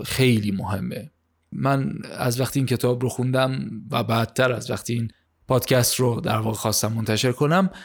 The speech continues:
این سوال پرسیدن همیشه توی ذهنم هست و جواب هم می‌ده. مثلاً وسط هر جلسهٔ داغ و بحث جدی اگه بپرسیم که «آقا اصلاً سوال چیه؟» یه لحظه همه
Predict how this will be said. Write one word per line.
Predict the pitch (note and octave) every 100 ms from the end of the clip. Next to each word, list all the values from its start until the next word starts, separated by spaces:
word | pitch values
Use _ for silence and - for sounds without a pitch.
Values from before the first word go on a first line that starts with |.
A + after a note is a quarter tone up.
| - _
این | - G#3 G#3+ -
سوال | - D#3 C3+ D3 C#3+
پرسیدن | C3 C#3+ - C#3 C3+ C#3
همیشه | D3+ C3+ B2 B2
توی | - A#2+ A2+
ذهنم | A2+ G#2+ A2+ G#2
هست | B2+ F3+ D3+
و | D3+ - - -
جواب | C3+ B2+ A#2 G#2 G#2
هم | G#2
می‌ده. | F2 F2 - - - -
مثلاً | D#3+ D#3+ - F3+ G3
وسط | F3 D#3 E3+
هر | F3 D#3 E3
جلسهٔ | D#3+ C3 C3 C3 A#2+ - D3+ C#3+ D3+ C#3+ C#3+ _ _ _ _ B2
داغ | B2 C3 C3+ B2
و | A#2+ D3
بحث | A#2+ A2+ - C3
جدی | A#2 A#2 A2 - C3 B2+ - -
اگه | F3+
بپرسیم | G3 G3 F#3+ F3 F#3 E3+
که | F3 E3 D#3+ - _ - - _ _ _
«آقا | E3 F3
اصلاً | - F3+ E3
سوال | - - B2+ A2+ A2+ A2+ G#2+
چیه؟» | - - A2 B2 B2 G#2+ G2 A#2 - _ _ _ _ _ _ _ _
یه | F3
لحظه | F#3+ F3+ - F3 E3 D3
همه | B2+ B2 C3+ C#3+